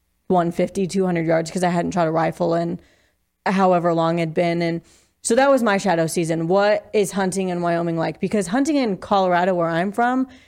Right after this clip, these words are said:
is a totally different. It's private land hunting on a ranch. Um, my mule deer that I shot,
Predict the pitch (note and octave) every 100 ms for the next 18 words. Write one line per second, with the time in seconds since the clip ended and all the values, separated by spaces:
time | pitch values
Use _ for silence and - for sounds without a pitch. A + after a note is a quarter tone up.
0 | _ - G#3 G3+ - - _ - A#3 G#3+
1 | F#3+ E3+ G3+ E3 - _ _ _ _ _
2 | _ A3 F3+ - G#3 G#3 A#3 G3+ F#3+ F#3
3 | F3+ F#3 F3+ F3+ - _ _ - G3 G3+
4 | G#3 F#3 F3+ F3 F3 - - _ _ _
5 | _ G#3+ G3 E3+ E3 E3 - - - _
6 | _ _ _ _ _ _ _ _ _ _
7 | _ A3+ G#3+ A3+ A3+ G#3+ G#3+ G3 G3+ G3+
8 | F#3+ F#3 - F#3 F3 E3+ -